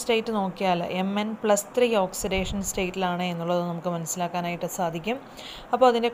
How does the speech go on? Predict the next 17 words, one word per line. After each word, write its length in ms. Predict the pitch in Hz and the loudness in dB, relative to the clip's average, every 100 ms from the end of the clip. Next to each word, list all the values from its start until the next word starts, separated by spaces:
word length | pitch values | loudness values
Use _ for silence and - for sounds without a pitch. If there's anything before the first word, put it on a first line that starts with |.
| 220 | 4
configuration 680 | 208 196 226 226 220 - 233 208 | 2 0 2 2 2 -2 -2 0
വരുമ്പോൾ, 360 | 190 185 175 151 - 185 | 2 2 0 0 -2 0
ആ, 40 | 180 180 180 180 170 | 2 2 2 0 2
ഡി 100 | 214 233 - - - | 2 2 -2 -10 0
ഫോർ 340 | 220 214 240 202 | 4 6 6 4
ആണ് 160 | 185 185 | 2 0
വരിക. 220 | 160 156 151 - - - - - - - - - - - - - - 202 | -2 -4 -8 -12 -16 -18 -18 -16 -18 -18 -18 -18 -14 -12 -12 -12 -2 4
അതായത് 280 | 185 190 233 196 | 4 4 4 4
എസിൽ 340 | 185 - 226 233 | 2 4 4 4
നിന്ന് 200 | 233 233 240 | 2 2 4
രണ്ട് 180 | 196 196 202 | 4 2 2
ഇലക്ട്രോണും 580 | 185 - 196 190 220 233 185 | 2 0 0 0 0 -2 0
ഡിയിൽ 300 | 185 196 208 214 | 0 0 -2 -2
നിന്ന്, 280 | 214 214 262 311 - - - - - - | -2 0 -2 -4 -12 -18 -20 -18 -12 -4
ആ, 20 | 185 185 180 - 208 | -2 -2 -2 0 2
ഒരു 160 | 220 254 - 196 | 4 2 0 0
ഇലക്ട്രോണും 580 | 180 - 196 196 214 | 0 -2 -2 0 -2